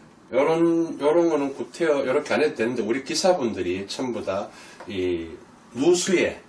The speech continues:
너무 민감하기 때문에 물이라도 한 방울 새면 고객분들이 또 안 좋아하시기 때문에 항상 요렇게 안전하게 체결을 시켜줍니다. 예, 고객분들은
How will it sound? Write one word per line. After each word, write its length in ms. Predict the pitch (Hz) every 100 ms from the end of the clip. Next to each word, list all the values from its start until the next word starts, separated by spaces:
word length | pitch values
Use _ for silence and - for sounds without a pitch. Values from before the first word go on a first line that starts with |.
| - - - -
너무 280 | 110 135 139
민감하기 640 | 170 175 117 90 87 85
때문에 400 | 90 82 82 82
물이라도 520 | 90 143 175 143 -
한 160 | 87 98
방울 220 | 131 107
새면 320 | - 104 101
고객분들이 640 | 117 120 135 110 92 85
또 100 | -
안 140 | 87 87
좋아하시기 460 | 98 101 123 147 -
때문에 560 | 80 73 71 71 73 - - - -
항상 420 | - 147 147 151 135
요렇게 440 | 101 101 - 98 87
안전하게 600 | 90 90 104 131 95 - - - - - - -
체결을 500 | - - 120 117 90
시켜줍니다. 840 | - - - 90 92 92 95 90 - - - - - -
예, 140 | 104 98 -
고객분들은 840 | 131 170 170 135 107 92 90 101